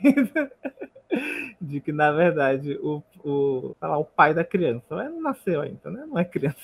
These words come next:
<laughs> O pai do, do feto é o escroto que lê Ayn Rand, que recomendou The Fountainhead pra, pra Baby.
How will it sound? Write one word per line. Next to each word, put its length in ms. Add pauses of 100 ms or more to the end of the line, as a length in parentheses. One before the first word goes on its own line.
<laughs> 80
O 260
pai 300
do, 200
do 120
feto 320 (120)
é 260
o 100
escroto 640
que 180
lê 760
Ayn 320
Rand, 460 (340)
que 100
recomendou 1000
The 140
Fountainhead 920
pra, 420 (160)
pra 160
Baby. 580